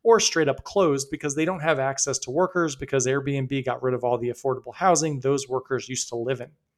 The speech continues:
Seems like there might be a problem or two left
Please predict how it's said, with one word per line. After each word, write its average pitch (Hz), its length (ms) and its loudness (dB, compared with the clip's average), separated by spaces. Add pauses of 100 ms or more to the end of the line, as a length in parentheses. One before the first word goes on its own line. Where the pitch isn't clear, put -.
(560)
Seems 233 220 0
like 220 140 4
there 190 100 4
might 165 280 2
be 143 120 0
a 131 40 2
problem 127 480 0
or 120 80 -2
two 117 460 -2
left 117 380 -6